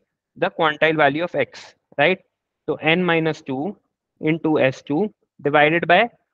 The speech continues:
this q chi square, ठीक है। Now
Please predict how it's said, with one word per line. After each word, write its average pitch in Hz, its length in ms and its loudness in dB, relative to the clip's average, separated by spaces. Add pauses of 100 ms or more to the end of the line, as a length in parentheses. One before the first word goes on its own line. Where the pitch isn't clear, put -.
(100)
this 147 200 -2 (100)
q 220 240 -6
chi 127 160 4
square, 107 360 -8 (380)
ठीक 175 140 -2
है। 196 100 2 (440)
Now 139 80 4